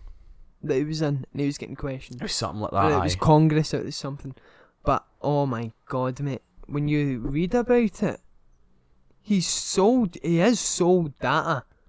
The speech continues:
Speaker 2: He's so guilty.
Speaker 1: to companies he doesn't know exist.
Speaker 2: Hmm.
Speaker 1: You know what I mean? Because what he does is he sells it to a company and then they sell it to third party companies.
Speaker 2: Yeah.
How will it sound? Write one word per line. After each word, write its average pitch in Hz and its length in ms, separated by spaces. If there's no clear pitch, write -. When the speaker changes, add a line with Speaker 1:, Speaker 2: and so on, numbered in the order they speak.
Speaker 2:
He's 110 160
so 117 220
guilty. 85 380
Speaker 1:
to 156 140
companies 180 560
he 165 80
doesn't 156 420
know 151 140
exist. - 640
Speaker 2:
Hmm. 85 260
Speaker 1:
You 156 180
know 147 80
what - 80
I - 20
mean? 151 280
Because 160 300
what 180 200
he 165 140
does 165 220
is 147 120
he 220 140
sells 165 380
it - 140
to 160 100
a 143 60
company 147 480
and 143 120
then 139 220
they 165 260
sell 151 340
it - 120
to 156 80
third - 540
party 180 260
companies. 147 600
Speaker 2:
Yeah. 92 340